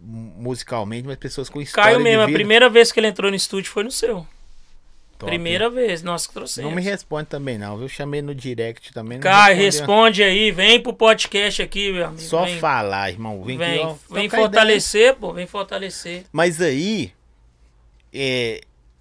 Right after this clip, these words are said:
Speaker 1: independente disso, que você já me mostrou, eu falei, "Véi, esse cara fraga demais."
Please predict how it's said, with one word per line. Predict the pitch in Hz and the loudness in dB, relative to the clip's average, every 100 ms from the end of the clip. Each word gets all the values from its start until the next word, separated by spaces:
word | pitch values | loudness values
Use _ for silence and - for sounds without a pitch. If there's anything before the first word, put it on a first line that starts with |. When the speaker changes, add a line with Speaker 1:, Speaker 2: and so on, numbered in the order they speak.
| _ | _
Speaker 1:
independente | 147 143 147 151 120 143 139 110 | -10 -6 -4 -4 -6 -8 -10 -12
disso, | 117 147 - | -8 -8 -10
que | - 123 | -14 -14
você | - 127 | -10 -8
já | 127 123 104 | -6 -8 -10
me | - 127 147 | -14 -8 -8
mostrou, | 143 123 - 135 - _ - | -6 -8 -8 -10 -10 _ -12
eu | |
falei, | 131 143 | -8 -6
"Véi, | 131 147 | -2 -2
esse | - | -4
cara | - 127 147 | -6 -6 -6
fraga | - 156 151 139 | -4 -4 -4 -6
demais." | 120 104 95 92 90 - | -12 -10 -10 -10 -14 -20